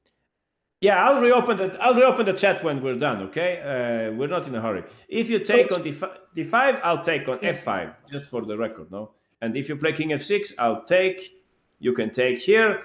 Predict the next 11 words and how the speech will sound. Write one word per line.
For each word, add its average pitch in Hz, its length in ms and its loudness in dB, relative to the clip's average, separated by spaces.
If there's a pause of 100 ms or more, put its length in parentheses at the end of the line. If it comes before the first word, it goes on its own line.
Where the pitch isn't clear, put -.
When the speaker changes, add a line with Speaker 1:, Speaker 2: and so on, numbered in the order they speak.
(240)
Speaker 1:
and 127 240 2
I'll 147 260 6
look 135 180 2
for 117 160 -2
some 113 240 -4
counterplay. 90 760 -8
I 120 100 0
don't 104 160 -2
know, 85 200 -8
rook, 120 420 -6
uh, 82 540 -12